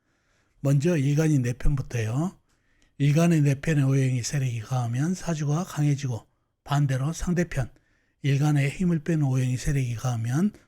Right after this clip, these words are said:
사주가 약해진다는 얘기죠. 일간이 신금, 작은 쇠로 태어났네요. 쇠의 네 편은 비금인 같은 쇠나 쇠를 생해주는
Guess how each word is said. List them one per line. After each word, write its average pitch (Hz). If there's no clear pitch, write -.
사주가 139
약해진다는 110
얘기죠. 107
일간이 156
신금, 180
작은 139
쇠로 147
태어났네요. 123
쇠의 180
네 165
편은 143
비금인 139
같은 123
쇠나 147
쇠를 165
생해주는 151